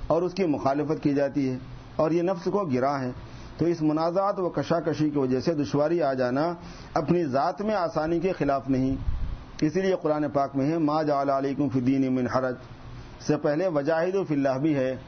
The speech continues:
اسی لیے قرآن پاک میں "ما جعل علیکم فی الدین من حرج" سے پہلے "وجاہدوا فی اللہ حق جہادہ" ہے کہ اللہ کے لیے کوشش کرو جیسے کوشش کرنے کا حق ہے،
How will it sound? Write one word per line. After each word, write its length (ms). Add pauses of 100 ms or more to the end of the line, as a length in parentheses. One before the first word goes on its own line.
(220)
اسی 220
لیے 200
قرآن 200 (100)
پاک 280
میں 200 (420)
"ما 220
جعل 280
علیکم 340
فی 120
الدین 340
من 100
حرج" 260
سے 120
پہلے 320
"وجاہدوا 640
فی 60
اللہ 420
حق 180 (100)
جہادہ" 320
ہے 380 (1160)
کہ 80
اللہ 280
کے 80
لیے 100
کوشش 380
کرو 240
جیسے 240
کوشش 360
کرنے 280
کا 200
حق 120
ہے، 100